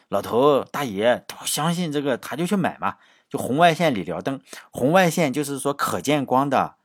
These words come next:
比可见光长一点，就是个长一点。实际上呢，我们这个 WiFi 更长，就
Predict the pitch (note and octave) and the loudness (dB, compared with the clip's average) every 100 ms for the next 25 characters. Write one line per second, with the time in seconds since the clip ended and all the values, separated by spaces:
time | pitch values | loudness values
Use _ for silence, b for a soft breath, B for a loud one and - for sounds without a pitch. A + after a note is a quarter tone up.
0 | _ _ _ _ _ - G3 - G#2 E3+ | _ _ _ _ _ -6 -4 -2 0 2
1 | D#3+ D#3+ F3 E3+ D#3+ - - E3+ A3+ F3 | 2 2 2 0 -4 -8 -8 -4 -4 -4
2 | - _ _ _ _ _ _ _ - B2 | -8 _ _ _ _ _ _ _ -12 -10
3 | A2+ G#2+ G#2+ - E2 A#2 A#2 - b - | -8 -8 -8 -8 -4 -4 -4 -8 b -8
4 | C#3 D#3+ F#3+ C3 A2 G#2 F#2 G2 F#2+ A2+ | -6 -2 0 0 -2 -4 -4 -4 -4 -4
5 | C#3+ C#3 A#2+ C3+ G#2 F3 D#3 - - - | -2 0 0 -2 -2 -2 -2 -4 -14 -18
6 | _ _ _ _ _ _ _ - | _ _ _ _ _ _ _ -18